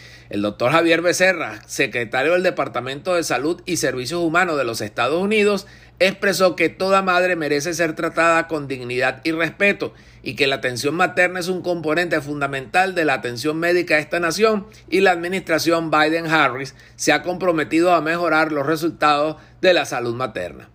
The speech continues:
Hay que también decir que las mujeres sin seguro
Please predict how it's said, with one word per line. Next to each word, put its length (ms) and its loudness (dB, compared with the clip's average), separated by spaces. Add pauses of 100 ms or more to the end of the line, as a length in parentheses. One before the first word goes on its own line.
(540)
Hay 180 -4
que 120 0
también 340 -2
decir 420 0
que 280 2
las 200 -2
mujeres 520 0
sin 320 0
seguro 640 0